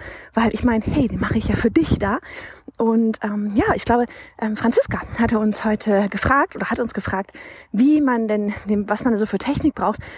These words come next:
wenn man den Podcast nicht on the go aufnehmen will, so wie ich es <laughs> gerade mache,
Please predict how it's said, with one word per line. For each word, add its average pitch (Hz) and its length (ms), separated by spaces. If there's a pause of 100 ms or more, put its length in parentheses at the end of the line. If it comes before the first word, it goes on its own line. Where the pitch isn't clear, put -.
(140)
wenn 214 100
man 254 120
den 220 80
Podcast - 580 (140)
nicht 269 400 (340)
on 247 120
the 208 80
go 185 280 (180)
aufnehmen 208 420
will, 185 160 (300)
so 294 160
wie 415 60
ich 311 160
es - 160
<laughs> - 0
gerade 254 340
mache, 233 340